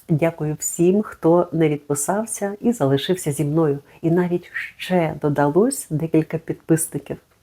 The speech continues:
У мене була поважна причина. Осінь. Осінь вона така різноманітна,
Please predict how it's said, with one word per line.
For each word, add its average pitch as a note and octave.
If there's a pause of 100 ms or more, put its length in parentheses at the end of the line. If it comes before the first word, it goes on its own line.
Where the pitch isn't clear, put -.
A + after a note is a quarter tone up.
(1300)
У B3
мене C#4
була A3
поважна G#3
причина. G3+ (560)
Осінь. G#3 (200)
Осінь B3
вона G3+
така F#3+ (360)
різноманітна, E3+